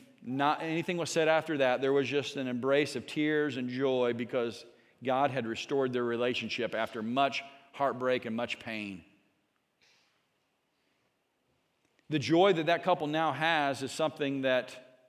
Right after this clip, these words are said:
I don't want anyone to live through, but it's special because they know the faithfulness of God in the midst of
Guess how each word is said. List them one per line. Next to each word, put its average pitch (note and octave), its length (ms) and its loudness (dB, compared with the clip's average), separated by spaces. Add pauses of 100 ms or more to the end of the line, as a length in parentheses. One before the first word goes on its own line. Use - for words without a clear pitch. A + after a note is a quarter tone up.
I C3 100 2
don't C#3 140 2
want C3 160 -4
anyone C#3+ 340 -2
to A#2+ 60 0
live C#3+ 280 2
through, B2 180 0
but B2 140 0
it's - 160 -2
special C#3+ 380 0
because B2 400 -6 (320)
they C3 160 0
know C#3 200 2
the A#2+ 100 -2
faithfulness B2+ 560 -2
of A#2 140 -6
God B2+ 320 0
in A2 80 -6
the A2 60 -6
midst A#2 260 -8
of G#2 160 -6